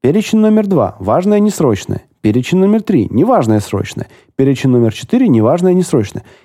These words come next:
И у тебя там может быть сколько угодно задач, потому что это просто перечни, которые идут, идут одни за другими. Да какие проблемы? Ты мог сделать четыре столбца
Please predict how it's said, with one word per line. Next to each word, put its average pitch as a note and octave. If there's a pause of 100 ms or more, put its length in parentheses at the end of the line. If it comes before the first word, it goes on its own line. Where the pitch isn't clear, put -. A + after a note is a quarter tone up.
(120)
И B2
у -
тебя B2
там F#3+
может F#3+
быть F3
сколько F#3
угодно F#3
задач, G#2
потому B2
что C3+
это C3+
просто C4+
перечни, E3
которые B2
идут, D3
идут C#3+
одни B2
за A2
другими. D3+ (560)
Да A2
какие D4
проблемы? B3+ (200)
Ты F#2+
мог A2
сделать E3
четыре G#2+
столбца A2+